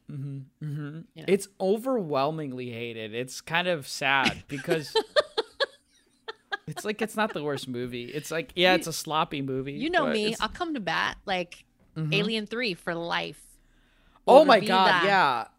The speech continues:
Speaker 1: If you saw Ali-, if, if Alien Three had the Rotten Tomato score that The Heretic had, I would, I would constantly be angry. Like, I would not
Speaker 2: Would
Speaker 1: be a
Speaker 2: riot.
Speaker 1: happy individual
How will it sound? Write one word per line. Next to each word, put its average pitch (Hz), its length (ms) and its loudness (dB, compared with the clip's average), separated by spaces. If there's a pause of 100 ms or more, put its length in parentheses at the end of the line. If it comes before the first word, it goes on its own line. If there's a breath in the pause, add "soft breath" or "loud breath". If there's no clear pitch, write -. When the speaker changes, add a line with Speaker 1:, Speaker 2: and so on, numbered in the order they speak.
(440)
Speaker 1:
If 196 220 4
you 269 100 2
saw 277 280 6
Ali-, 208 420 4
if, 175 160 0 (160)
if 190 120 2
Alien 320 300 2
Three 254 220 0
had 220 160 2
the 190 80 4
Rotten 165 240 2
Tomato 185 260 -2
score 170 260 0
that 165 140 -2
The 135 100 -4
Heretic 143 480 -2
had, 160 380 2
I 165 140 6
would, 180 200 2 (220)
I 175 120 4
would 190 200 0
constantly 160 600 -4
be 135 60 -12
angry. 117 600 -6 (120)
Like, 160 140 -2
I 175 80 2
would 170 160 2
not 170 180 0
Speaker 2:
Would 202 40 -2
Speaker 1:
be 190 100 -2
a - 40 6
Speaker 2:
riot. 359 120 4
Speaker 1:
happy 135 340 0
individual 127 840 -10